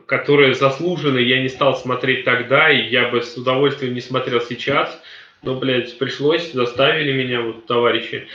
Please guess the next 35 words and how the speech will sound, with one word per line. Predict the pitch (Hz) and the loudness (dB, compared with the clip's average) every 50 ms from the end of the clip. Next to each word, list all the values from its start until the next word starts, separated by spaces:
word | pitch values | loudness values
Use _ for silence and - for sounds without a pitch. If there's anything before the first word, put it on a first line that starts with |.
| - - - - - _ _ | -18 -16 -18 -20 -20 _ _
<laughs> | 139 135 135 135 - | 2 2 2 2 0
Смотри, | - - - 143 143 127 135 139 143 151 | -6 -6 2 2 2 4 4 2 2 2
бля, | 151 143 131 120 - - - - - - - 156 - | 2 0 0 -2 -2 -6 -12 -14 -14 -16 -18 -18 -8
э, | - 139 135 127 127 127 127 | -2 -2 0 0 0 0 2
я, | 135 151 165 156 139 135 131 | 2 2 2 2 2 2 0
э, | 135 139 139 - - 139 139 131 | -2 -4 -4 -6 -8 -6 -6 -6
зря | 113 110 110 113 127 135 156 160 | -8 -10 -10 -2 2 2 4 4
потратил | - 139 127 135 131 123 127 120 | 4 2 0 0 -2 0 -2 -2
два | 117 123 120 | 0 0 -2
часа | 117 - - 123 113 | -2 0 -2 -2 -2
жизни | - 120 135 156 165 156 127 107 104 - - - | 0 0 -2 -2 -2 -2 -2 -4 -4 -6 -14 -10
и | 131 131 143 165 175 175 160 | -6 -4 -2 0 0 0 0
никому | 147 143 139 135 - 147 135 139 151 160 | 0 -2 -2 2 2 2 2 2 0 -2
не | 156 139 | -4 0
желаю | 127 135 135 139 147 143 131 123 | 2 2 4 4 4 4 4 2
этого | 123 123 120 113 | 0 -2 -4 -4
делать, | 113 113 123 139 160 165 139 - - - - | -2 -2 0 0 2 2 0 -2 -2 -8 -10
потому | - 113 113 113 123 123 - | -8 -6 -6 -4 -6 -6 -10
что | - - 120 | -10 -12 -2
даже | 117 143 165 175 - 143 | 0 2 2 2 2 0
по | - - 123 | 2 0 0
пиво, | - - 131 147 160 147 127 117 113 | 0 -2 -2 -2 0 2 2 2 2
даже | 107 123 120 113 113 110 107 - | 2 2 0 0 0 -4 -6 -8
в-, | |
в-, | 117 113 107 110 113 110 110 110 110 110 113 113 113 110 110 110 110 107 | -12 -12 -12 -14 -18 -18 -18 -20 -20 -14 -12 -10 -10 -10 -10 -12 -16 -6
в-, | 113 | -6
допивая | 123 123 131 131 123 123 117 107 - | -4 -2 0 0 2 2 2 2 0
франшизу, | - 123 120 117 - - 127 113 110 107 107 | -2 -2 -2 -2 0 -2 -2 -2 -2 -4 -4
если | 104 - 113 | -4 -6 -10
кто-то | - - 120 - - - | -10 -10 -10 -10 -10 -6
хочет | - 127 113 - - | -4 -4 -4 -4 -4
прям | - 113 110 110 - - - - | -2 0 0 0 -2 -6 -8 -2
полную | - 143 139 131 123 113 110 | 2 4 4 6 4 2 2
картину | - 117 110 - 123 120 113 110 | 2 0 0 0 -2 -4 -6 -4
составить, | 113 117 113 - 143 147 139 123 - - | -6 -8 -2 2 2 4 4 2 0 -4